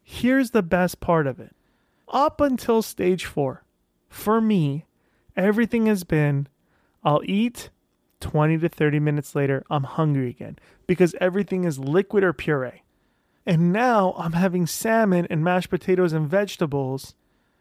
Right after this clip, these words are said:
and I eat and I'm not hungry until the next morning. Everything I have at nighttime satiates me until the morning. Immediately,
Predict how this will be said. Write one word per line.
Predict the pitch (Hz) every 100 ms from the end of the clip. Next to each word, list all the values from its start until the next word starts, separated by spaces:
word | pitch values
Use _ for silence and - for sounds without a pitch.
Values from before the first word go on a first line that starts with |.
| _
and | 180 170
I | 175 -
eat | 220 220 -
and | 175
I'm | 190
not | 190 175
hungry | - 196 190 175
until | 156 143
the | 151
next | 147 143 -
morning. | 139 120 151 _ _ _ _ _ _
Everything | - 220 220 202 233 - 214 214
I | 196 190
have | 165 202 175 165 170 - _ _ _
at | 170 165
nighttime | 165 190 214 - - 156 147 147 - _ _ _ _ _ _
satiates | - - 226 226 - 190 185 -
me | 180 170 - -
until | 180 160 - 180
the |
morning. | 156 143 117 123 _ _ _ _ _ -
Immediately, | 214 214 233 254 240 214 190 160 156